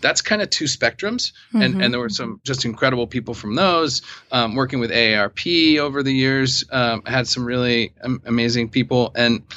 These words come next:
Speaker 1: you know, again, we were w-, just trying to, to show so many, um, niches of the, of the whole and represent this, like, <laughs> almost create this body of, of people that could just, uh,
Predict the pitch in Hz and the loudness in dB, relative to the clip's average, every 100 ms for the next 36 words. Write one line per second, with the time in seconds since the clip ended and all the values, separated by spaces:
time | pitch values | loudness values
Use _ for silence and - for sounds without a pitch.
0 | - - 175 165 156 - 139 135 180 143 | -18 -6 0 2 2 -2 -6 -4 -2 0
1 | 139 151 147 127 127 117 - 156 175 - | 0 0 0 -2 -8 -12 -4 2 2 0
2 | - - 135 139 143 139 131 131 120 - | -4 -2 2 2 2 0 0 2 2 0
3 | - 120 - 131 123 131 127 131 123 120 | -4 -2 0 0 0 0 -2 -2 0 2
4 | 117 117 113 - - - - 123 110 104 | 2 0 -2 -8 -20 -20 -6 0 0 0
5 | 98 98 - _ _ 120 117 - - 98 | -4 -8 -14 _ _ -20 -20 -20 -20 0
6 | 127 147 165 143 113 - - 117 110 113 | 4 4 4 4 2 0 -2 -2 0 0
7 | 104 113 107 107 101 120 117 170 220 - | -2 -6 -6 -8 -6 -2 0 2 2 0
8 | 131 123 117 117 117 127 117 - - 110 | 0 2 0 -2 -2 0 0 -2 -4 -2
9 | - 113 110 101 - - - - - - | -2 0 0 0 -6 -20 -14 -14 -14 -16
10 | - - 175 151 - 156 151 131 135 - | -10 -2 2 2 2 2 2 2 -2 0
11 | 123 123 131 123 117 113 123 110 - 135 | 0 2 2 -2 -2 -4 -4 -4 -2 -2
12 | 135 113 113 - 101 117 104 - 113 110 | 0 0 0 -2 -2 0 0 0 0 2
13 | 104 90 | 0 -2